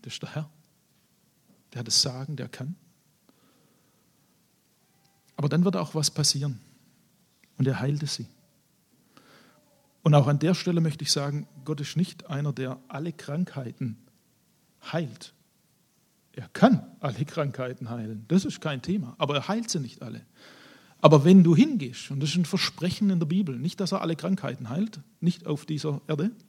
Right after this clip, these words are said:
aber er verspricht, wenn wir unsere Sünden bekennen,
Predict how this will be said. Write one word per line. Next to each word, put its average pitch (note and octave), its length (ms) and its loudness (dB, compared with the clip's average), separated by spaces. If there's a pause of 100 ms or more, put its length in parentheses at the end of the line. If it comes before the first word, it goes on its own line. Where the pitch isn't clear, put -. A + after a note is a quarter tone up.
(2000)
aber B3 400 6
er E3+ 100 4
verspricht, - 760 -4 (2000)
wenn F#3 600 4
wir F#3 400 4
unsere D#3 480 0
Sünden - 800 4
bekennen, C#3+ 480 -6